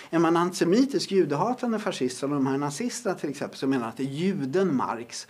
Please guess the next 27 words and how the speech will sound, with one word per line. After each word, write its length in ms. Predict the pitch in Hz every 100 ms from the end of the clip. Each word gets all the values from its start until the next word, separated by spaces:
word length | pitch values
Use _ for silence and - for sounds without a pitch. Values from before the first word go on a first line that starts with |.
| - -
som 140 | -
har 80 | 139
förstört 600 | - - - 139 131 123
socialismen. 760 | 160 156 170 214 - - - - - - -
Sann 420 | - - 220 226
socialism 680 | 208 208 - - 143 131 -
är 160 | 120 113
inte 260 | 139 135 123
vänster, 560 | 151 208 196 - 104
sann 380 | 104 165 175 190
socialism 640 | 190 180 - 165 123 123 127
är 60 |
inte 180 | 135 135
marxism, 600 | 127 131 - 190 151 120 107 - - -
utan 220 | - 143
sann 420 | 143 - 180 180 160
socialism 720 | 156 151 151 120 117 - - - - -
är 260 | 123 113
fascismens 1080 | 110 131 - - 170 - 120 135 123 123 - - -
ultranationalism, 1400 | - 180 143 - 131 135 123 - 127 131 175 170 - -
en 80 | 131
social 800 | - 190 - 208 226 220 143 135 - - - - _
massrörelse 1160 | - 160 214 - - 160 202 202 180 156 107 98 - -
som 220 | - 151
då 80 | 131
samlar 500 | - 165 135 127 127
människor 500 | 151 127 127 120